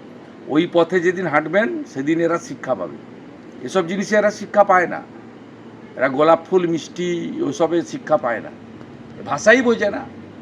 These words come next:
তৃণমূল এত বর্বর এবং গুন্ডাদের অসভ্যের দলে পরিণত হয়েছে। এরা মানুষের যে প্রতিবাদের যে নানা রকম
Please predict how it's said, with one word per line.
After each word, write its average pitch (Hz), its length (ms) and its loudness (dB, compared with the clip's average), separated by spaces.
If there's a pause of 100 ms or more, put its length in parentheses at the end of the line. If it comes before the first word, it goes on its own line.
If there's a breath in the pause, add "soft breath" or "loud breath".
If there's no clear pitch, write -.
(240)
তৃণমূল 180 440 2
এত 170 220 4
বর্বর 175 520 4
এবং 175 160 0
গুন্ডাদের 156 520 2
অসভ্যের 147 500 -2
দলে 147 300 0
পরিণত 135 400 -6
হয়েছে। 117 420 -6 (500 loud breath)
এরা 170 640 6 (840)
মানুষের 156 560 2
যে 208 460 4 (200)
প্রতিবাদের 175 640 2
যে 202 120 -2
নানা 156 320 0
রকম 180 360 -4